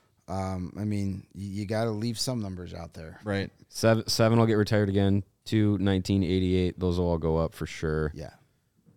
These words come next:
Speaker 3: Um, yeah, the, the Larmer thing, I feel like, is just, it's, it's, it's a, it's a fan base thing.
Speaker 2: I also
Speaker 3: And,
Speaker 2: feel like
Speaker 3: and,
Speaker 2: at
Speaker 3: and,
Speaker 2: this
Speaker 3: and
Speaker 2: point, it would be almost bending to the pressure.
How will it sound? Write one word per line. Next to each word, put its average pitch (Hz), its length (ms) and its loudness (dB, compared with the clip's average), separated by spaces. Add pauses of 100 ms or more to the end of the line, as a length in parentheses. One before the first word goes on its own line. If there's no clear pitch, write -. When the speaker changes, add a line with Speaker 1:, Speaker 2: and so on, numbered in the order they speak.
(340)
Speaker 3:
Um, 76 560 0 (500)
yeah, 127 160 -2
the, 127 240 -4
the 131 100 2
Larmer 160 360 4
thing, 156 260 4
I 127 80 6
feel 131 220 4
like, 117 200 6
is 95 160 2
just, 104 300 2
it's, - 320 -2 (920)
it's, - 320 -6
it's 90 200 -6
a, - 100 4
it's 98 120 -6
a 104 40 -4
fan 98 320 -2
base 82 280 -4
thing. 71 400 -14
Speaker 2:
I 156 80 0
also 220 200 2
Speaker 3:
And, - 80 -2
Speaker 2:
feel 240 100 4
like 196 100 6
Speaker 3:
and, 156 40 6
Speaker 2:
at 120 60 6
Speaker 3:
and, 113 80 8
Speaker 2:
this 113 100 6
Speaker 3:
and - 80 -10
Speaker 2:
point, 151 220 4
it 139 40 4
would 123 200 4
be 117 260 2
almost 113 840 0 (1120)
bending 117 300 4
to 110 80 2
the 101 100 0
pressure. 110 500 -2